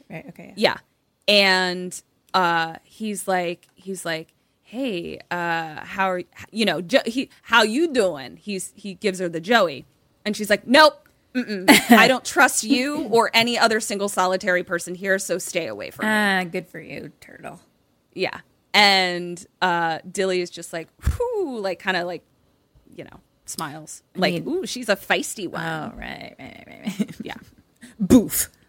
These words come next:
Speaker 2: Boo. And so now the bus pulls up to one of the border camps.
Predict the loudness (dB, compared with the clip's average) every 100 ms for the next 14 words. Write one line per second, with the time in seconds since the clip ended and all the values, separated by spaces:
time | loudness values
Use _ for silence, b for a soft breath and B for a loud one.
0 | _ _ 4 8 8 6 _ _ _ _
1 | _ 4 6 6 4 -2 -8 _ 0 4
2 | 6 6 4 -2 0 0 2 0 -2 -4
3 | -8 -2 -2 -2 _ _ _ _ _ _
4 | _ _ _ _ _ -4 0 2 0 -4
5 | -10 _ _ _ _ _ _ _ _ -14
6 | -10 -8 -4 -2 -2 -6 -10 -8 -6 -6